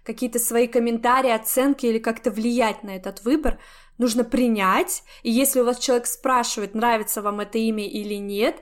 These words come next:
тогда стоит отвечать. А как-то с негативом, а, рассуждать на эту тему не нужно, потому что это всегда остаётся в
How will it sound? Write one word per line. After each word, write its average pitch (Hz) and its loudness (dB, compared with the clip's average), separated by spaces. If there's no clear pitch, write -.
тогда 226 0
стоит 233 0
отвечать. 185 -14
А 240 0
как-то 339 2
с - 0
негативом, 285 4
а, 208 2
рассуждать 269 0
на 254 0
эту 262 0
тему 370 2
не 285 6
нужно, 294 4
потому 220 -4
что - -2
это 269 0
всегда 233 0
остаётся 196 -10
в - -18